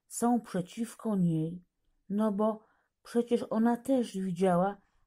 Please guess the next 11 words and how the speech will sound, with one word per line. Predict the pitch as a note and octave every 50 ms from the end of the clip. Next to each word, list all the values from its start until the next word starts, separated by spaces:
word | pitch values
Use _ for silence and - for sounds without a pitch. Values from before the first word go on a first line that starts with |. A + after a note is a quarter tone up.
| _ _
na | F#3+ G3 G3 F#3 F3
własne | F#3 A3+ B3 C4 A#3+ - - B3 B3 G#3+ -
oczy | A3 G3 F3+ F3+ - F3+ F3+ F3+ - _ _ _ _ _ _ _
tę | - G3+ F#3+ F#3 F3+ F3+
kobietę. | - F#3+ F3 E3 E3+ E3 D#3+ D#3 - E3 D#3+ E3 F#3+ G#3 - _ _ _ _ _ _ _ _ _ _ _ _ _
Aby | - F#3 F3 E3+ E3+ D#3+
dostać | G#3 B3 B3 B3 - A#3 G#3 F3+ - -
się | - G#3 F#3+ F#3+ F#3+ - _ _ _ _ _ _ -
do | - F#3
samego | F3+ G#3 G3 G3 A3+ A#3 A3 G#3+ G3+
prezbiterium, | - - G3+ G3 F#3 F#3 F3 G3 F3+ - A#3 B3+ B3+ A#3 G3 F3+ E3+ E3 F3 F3